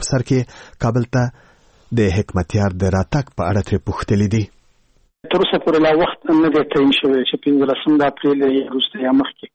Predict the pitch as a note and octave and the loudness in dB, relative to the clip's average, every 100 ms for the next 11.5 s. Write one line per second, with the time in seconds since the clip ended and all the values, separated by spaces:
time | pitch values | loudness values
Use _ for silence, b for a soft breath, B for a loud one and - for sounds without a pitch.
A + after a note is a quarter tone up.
0 | - F3 E3+ E3 F3 F#3 - D#3+ D#3 - | -2 2 2 2 0 2 2 0 0 0
1 | D#3 D3 D3 C#3+ C#3+ C#3 C#3 D#3+ C#3+ C#3 | 2 2 2 2 0 -2 -4 -4 0 2
2 | D3 C#3 D3 C#3 C#3+ C#3+ C3+ D#3 D3+ C#3+ | 0 0 -2 -2 -4 -4 -2 0 0 0
3 | C#3+ - - D#3+ C#3+ C#3+ D#3 C#3 _ D3 | -2 -4 -4 -2 -2 0 -4 -4 _ -4
4 | C#3 D3 C3+ - C3+ C3 B2+ D3+ C3+ C3 | 0 0 -2 -2 -2 0 -2 0 0 0
5 | - C3+ C3 D3 C3+ B2+ A#2+ B2 D#3+ D3+ | -2 -2 0 0 0 0 -2 0 0 0
6 | C#3 - C#3+ C#3 C#3+ C#3+ D3+ D3 C#3+ - | -2 0 2 2 0 0 0 2 0 -2
7 | C3+ - B B B B _ D3+ C3+ C3 | -4 -4 B B B B _ 0 0 0
8 | C3+ C3+ C3 E3 D3 C#3+ D3 - D#3+ D3 | -2 -2 -2 0 0 0 -2 0 0 2
9 | C3+ D3+ D3 D#3 D3+ B B B - D3 | 0 2 2 2 -2 B B B -2 0
10 | C#3+ - D3 C#3 C3+ C3 C#3+ D3 C3+ - | 0 0 0 0 0 -2 -4 -6 -6 -2
11 | D#3 D3+ D#3 D#3 C3+ | 0 2 2 2 0